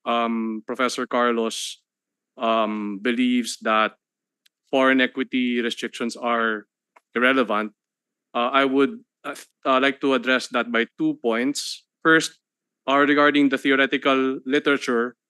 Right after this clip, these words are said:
and empirical literature on control premiums. If, in fact, control was irrelevant, that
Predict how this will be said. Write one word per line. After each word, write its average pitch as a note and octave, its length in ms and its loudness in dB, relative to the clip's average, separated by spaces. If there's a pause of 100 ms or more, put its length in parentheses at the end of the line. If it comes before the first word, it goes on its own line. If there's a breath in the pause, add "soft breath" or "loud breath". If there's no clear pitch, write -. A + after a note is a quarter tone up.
(440)
and E3 200 4
empirical D3 420 2
literature B2 640 -2
on D3+ 500 2 (300)
control C#3 340 2
premiums. A#2 720 -4 (540)
If, E3+ 320 2 (240)
in D3+ 160 2
fact, D3 280 2 (300)
control D3 680 4
was C3+ 280 -2
irrelevant, C3 640 0 (580)
that C#3+ 340 2